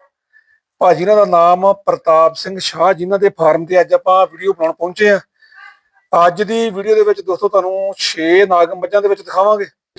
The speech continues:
ਛੇ ਹੀ ਮੱਝਾਂ ਦੋਸਤੋ ਜਿਹੜੀਆਂ ਸੂਈਆਂ ਸਵਾਈਆਂ ਹੋਣਗੀਆਂ, ਇਹਨਾਂ ਪਸ਼ੂਆਂ ਦੀ ਪੂਰੀ ਡਿਟੇਲ ਆਪਾਂ ਬਾਈ ਦੇ ਕੋਲੋਂ ਪੁੱਛ ਕੇ ਤੁਹਾਡੇ ਨਾਲ ਸਾਂਝੀ ਕਰ ਲਾਂਗੇ।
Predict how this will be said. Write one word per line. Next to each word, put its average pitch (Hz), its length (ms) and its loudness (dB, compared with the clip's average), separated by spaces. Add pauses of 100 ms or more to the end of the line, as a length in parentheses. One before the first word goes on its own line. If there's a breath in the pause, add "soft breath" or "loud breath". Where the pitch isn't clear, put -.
ਛੇ 190 320 2
ਹੀ 247 60 2
ਮੱਝਾਂ 226 280 2
ਦੋਸਤੋ 220 240 2
ਜਿਹੜੀਆਂ 220 220 0
ਸੂਈਆਂ 190 400 0
ਸਵਾਈਆਂ 202 300 2
ਹੋਣਗੀਆਂ, 196 360 2
ਇਹਨਾਂ 214 320 0
ਪਸ਼ੂਆਂ 196 360 -2
ਦੀ 214 100 -10
ਪੂਰੀ 208 420 -8
ਡਿਟੇਲ 185 420 0
ਆਪਾਂ 190 320 2
ਬਾਈ 156 280 0
ਦੇ 175 100 -4
ਕੋਲੋਂ 185 200 -4
ਪੁੱਛ 170 220 -6
ਕੇ 208 80 -2
ਤੁਹਾਡੇ 190 160 -6
ਨਾਲ 165 80 -6
ਸਾਂਝੀ 180 260 -6
ਕਰ 202 140 0
ਲਾਂਗੇ। 202 260 0